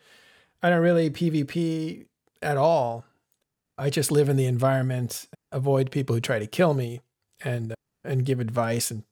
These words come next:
tell stories. That's, for me, totally the best way to have a hobby related to this kind of a game.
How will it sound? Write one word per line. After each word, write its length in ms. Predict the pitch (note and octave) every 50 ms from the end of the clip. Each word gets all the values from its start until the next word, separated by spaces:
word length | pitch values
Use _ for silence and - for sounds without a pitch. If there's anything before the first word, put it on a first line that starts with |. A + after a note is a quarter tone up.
| _
tell 140 | - A#2 A2
stories. 580 | - - - F3+ E3+ D#3+ C3+ - - - - -
That's, 500 | D#3 C#3 C3+ C3+ - - - - - - _ _ _
for 100 | - E3+
me, 420 | E3+ G#3 G#3+ F#3 D#3+ D3+ D3 - - _ _ _ _ _ _ _
totally 460 | - G3 G3+ G3+ F#3 F3+ F3 E3+ D3+
the 80 | C#3 B2+
best 300 | C3 C#3+ C#3 C3 - -
way 160 | C3+ C3 B2+
to 60 | A#2+
have 280 | G#2+ B2+ B2 B2 A#2 A#2
a 60 | A2
hobby 480 | - B2 B2 A#2 A2+ G#2+ G#2+ A#2 B2+ _ _ _ _ _ _ _ _ _ _
related 420 | A#2 B2 C3+ C3+ C3+ B2+ B2 B2 -
to 80 | B2+
this 140 | A#2 A#2+ A2
kind 220 | - - B2 A2+ A2+
of 80 | G#2+
a 40 | A#2
game. 300 | B2 D#3 D3+ B2+ G2 -